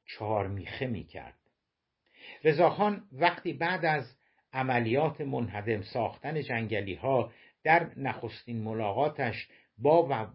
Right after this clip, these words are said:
وابسته نظامی سفارت انگلستان اظهار می‌دارد که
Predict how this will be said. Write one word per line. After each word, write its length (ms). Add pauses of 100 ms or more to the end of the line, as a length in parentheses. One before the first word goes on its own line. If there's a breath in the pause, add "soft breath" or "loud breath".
وابسته 720
نظامی 560
سفارت 540
انگلستان 880 (1040)
اظهار 460
می‌دارد 580
که 240